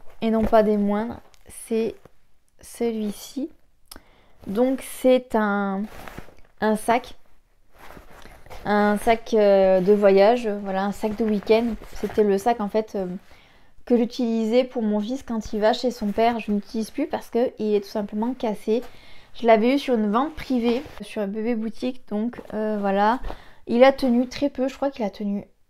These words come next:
ben ouais, un an, un an et demi. Je suis déçue. Je suis trop déçue. Les fermetures éclairs ont pété, euh, sinon, on va dire,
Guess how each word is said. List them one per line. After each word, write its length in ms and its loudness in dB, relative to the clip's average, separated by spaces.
ben 420 -10
ouais, 400 -4
un 220 -4
an, 180 -4
un 160 -4
an 80 -4
et 100 -2
demi. 380 0
Je 60 -10
suis 420 6
déçue. 420 2
Je 60 -12
suis 160 -6
trop 260 2
déçue. 400 -2
Les 100 2
fermetures 360 2
éclairs 480 4
ont 160 2
pété, 640 2
euh, 640 2
sinon, 460 2
on 60 0
va 120 4
dire, 280 2